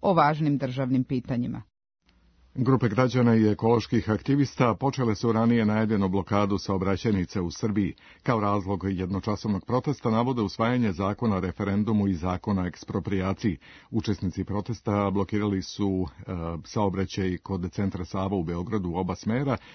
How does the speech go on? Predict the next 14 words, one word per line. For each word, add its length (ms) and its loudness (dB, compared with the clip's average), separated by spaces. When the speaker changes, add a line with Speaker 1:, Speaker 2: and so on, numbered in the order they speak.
Speaker 2:
i 140 2
na 100 4
licu 280 0
mesta 360 0
je 220 0
naš 260 0
reporter 540 -2
Ivanka 440 -2
Joksimović. 760 -4
Ivanka, 420 -2
kakva 260 -4
je 40 0
trenutno 400 -2
situacija? 540 -4